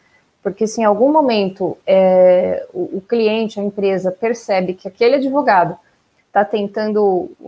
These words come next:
manipular a decisão do cliente, tá tentando favorecer a situação,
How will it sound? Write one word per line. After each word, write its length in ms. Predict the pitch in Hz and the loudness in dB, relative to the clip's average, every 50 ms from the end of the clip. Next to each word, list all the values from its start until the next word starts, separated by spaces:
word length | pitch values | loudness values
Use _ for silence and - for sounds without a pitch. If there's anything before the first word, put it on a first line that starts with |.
| 185 - - | -16 -12 -6
manipular 720 | 202 220 240 269 277 277 277 277 - 240 226 214 214 302 320 | -2 0 2 4 4 2 2 0 0 2 4 4 4 4 4
a 40 | 285 | 0
decisão 440 | 285 269 - 269 254 233 240 233 | -2 -4 -4 -4 -2 0 0 0
do 80 | 226 233 | -2 -4
cliente, 640 | 233 - 233 214 202 202 196 196 190 185 - - | -6 -6 -6 -4 -4 -4 -4 -4 -6 -8 -10 -12
tá 120 | _ - 185 | _ -10 -10
tentando 680 | 185 - 185 185 185 196 190 196 185 190 190 180 175 170 - _ | -10 -10 -12 -12 -10 -10 -10 -8 -4 -4 -4 -4 -6 -8 -12 _
favorecer 560 | - 214 202 185 202 202 208 202 202 - 233 | -2 -2 0 2 0 0 0 0 0 -2 -2
a 40 | 233 | -2
situação, 760 | 233 - 214 - 220 214 214 - - 208 196 190 180 175 165 | -2 -6 -8 -6 -6 -6 -6 -6 -4 -2 -2 -2 -2 -4 -8